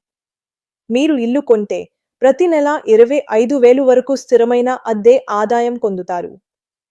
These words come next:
అది కూడా పదిహేను సంవత్సరాల గవర్నమెంట్ రిజిస్టర్డ్ అగ్రిమెంట్తో భద్రతగా ఉంటుంది. అంతేకాకుండా మీరు తిరుపతికి వచ్చినప్పుడు ప్రతి సంవత్సరం పది రోజులు ఉచితంగా బస చేసుకోవచ్చు.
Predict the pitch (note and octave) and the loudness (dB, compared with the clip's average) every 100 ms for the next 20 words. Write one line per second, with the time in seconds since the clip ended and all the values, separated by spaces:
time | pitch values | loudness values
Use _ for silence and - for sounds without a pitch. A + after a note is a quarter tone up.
0 | _ _ _ _ A3+ B3 C#4 C4+ C4 D4 | _ _ _ _ -2 0 -2 -2 -2 -4
1 | - A#3+ B3+ C#4+ D4+ E4+ - A#3+ B3 - | 0 0 2 0 -2 -6 -6 -4 -4 -2
2 | C#4+ C#4 C#4 A3 A3 A#3 A#3+ B3 B3 - | 0 2 0 0 0 -2 -2 -4 -6 -4
3 | A#3 A3 C#4 - D4+ D4 A3+ G#3+ A#3 A3+ | -4 -2 -6 0 -2 0 -6 -2 0 0
4 | A3+ A3+ C#4 A#3+ G3 G3+ B3 B3+ B3 C4 | 0 0 0 -2 -6 -2 -2 0 -2 -2
5 | A#3 G3+ F#3+ F3+ - _ _ _ _ _ | -2 -4 -6 -10 -18 _ _ _ _ _
6 | _ _ _ - G#3 A3 A#3 A3 A3+ A3+ | _ _ _ -10 -6 -2 -2 0 -2 -2
7 | G#3+ F#3+ F#3 _ _ - C4 D#4+ D4 C#4+ | -6 -6 -10 _ _ -8 -2 -2 0 0
8 | D4+ E4 F4 F#4+ F4 C#4+ C4+ A#3+ A#3+ A#3+ | 0 2 2 2 2 0 0 -4 0 2
9 | G#3 A3+ B3 C#4 C#4 F4 F#4 D4+ D#4 E4 | 2 2 -2 0 2 2 0 -2 -2 -2
10 | C#4+ C#4+ C4+ A#3 A3+ A#3 B3+ B3+ C#4+ E4 | -2 -2 2 2 4 6 6 4 -2 -2
11 | A#3 A#3 C4 C4 B3+ C#4 B3 G#3+ G#3+ B3+ | -4 -4 -4 -4 0 0 0 -2 -2 -2
12 | A#3 A3+ - G#3 F#3+ F3+ F#3 E3+ | -2 -4 -2 0 0 -4 -12 -12